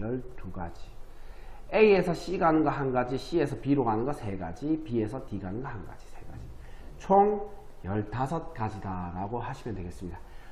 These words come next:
다음 문제 보도록 하겠습니다. 육백사십과 육백사십팔의 공약수 중 양수의 개수를 구하여라. 어, 두 수의 공약수는 최대 공약수의 약수와 같습니다. 그래서 우리는 최대 공약수를 구해서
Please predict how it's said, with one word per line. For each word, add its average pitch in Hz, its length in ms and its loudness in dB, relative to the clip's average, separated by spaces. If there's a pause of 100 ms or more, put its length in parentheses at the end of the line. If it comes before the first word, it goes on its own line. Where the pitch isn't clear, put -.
(100)
다음 156 240 10
문제 131 260 6
보도록 107 260 -2
하겠습니다. 90 480 -6 (1120)
육백사십과 175 760 6
육백사십팔의 165 1200 2
공약수 156 680 4
중 214 420 2 (520)
양수의 175 640 6
개수를 127 840 0
구하여라. 104 600 0 (360)
어, 92 540 -4 (960)
두 202 200 6
수의 254 240 10
공약수는 170 720 8
최대 269 500 6
공약수의 190 720 6
약수와 170 640 8
같습니다. 131 560 2
그래서 120 400 6
우리는 143 480 6
최대 233 240 2
공약수를 180 580 6
구해서 139 540 8